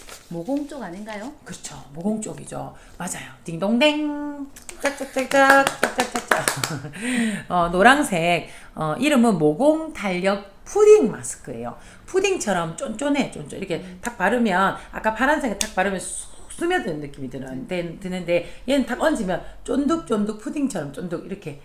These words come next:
Speaker 2: 밀려서 발라야 돼요. 그래서 실제로, 어, 이 나이가 들수록, 어, 서-, 저는 모공이 굉장히 고민이 많이 되거든요.
Speaker 1: 음.
Speaker 2: 리더님은 모공이 좀 있나요?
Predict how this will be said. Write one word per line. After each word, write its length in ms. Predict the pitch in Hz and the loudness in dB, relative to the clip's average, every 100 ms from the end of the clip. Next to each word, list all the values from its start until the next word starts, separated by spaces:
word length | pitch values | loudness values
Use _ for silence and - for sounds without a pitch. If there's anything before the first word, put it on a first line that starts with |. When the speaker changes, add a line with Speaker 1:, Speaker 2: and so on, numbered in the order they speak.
| - - | -20 -6
Speaker 2:
밀려서 420 | 180 202 226 - | 0 2 2 0
발라야 420 | - 196 160 131 | -6 -4 -4 -8
돼요. 240 | 135 127 127 - - - | -10 -12 -12 -16 -20 -4
그래서 560 | 254 220 202 196 151 - | 0 4 8 8 6 2
실제로, 1120 | - - - 370 - 330 226 202 196 151 - - - | -10 -12 -8 -6 0 4 6 6 6 4 2 -10 -8
어, 1000 | 180 165 160 160 156 151 151 - - - - | -4 -2 0 2 2 2 0 -4 -10 -16 -6
이 80 | |
나이가 400 | 190 214 330 330 | 2 6 8 6
들수록, 800 | - 170 - 165 151 165 160 127 - - - | 4 0 -2 0 2 4 2 0 -8 -20 -20
어, 680 | 175 165 151 139 - - - - | -12 -8 -8 -8 -10 -14 -18 -18
서-, 240 | - 240 | -6 -2
저는 320 | 202 262 220 | 4 4 4
모공이 380 | 147 156 285 302 | 2 0 2 2
굉장히 360 | 175 175 208 156 | -2 -2 -2 0
고민이 300 | 202 220 180 | 0 0 0
많이 240 | 123 143 | -6 -8
되거든요. 460 | 180 143 - 135 147 | -8 -8 -10 -10 -10
Speaker 1:
음. 160 | 190 - - | -12 -16 -6
Speaker 2:
리더님은 440 | 240 262 202 160 | -2 0 0 -2
모공이 600 | 147 135 180 175 147 147 - - - - | -6 -6 -6 -6 -6 -8 -10 -16 -20 -16
좀 360 | 226 185 180 - - - - - - - - - - | -10 -10 -10 -16 -20 -20 -20 -20 -20 -20 -20 -20 -12
있나요? 440 | - 254 180 185 | -4 -2 -2 -6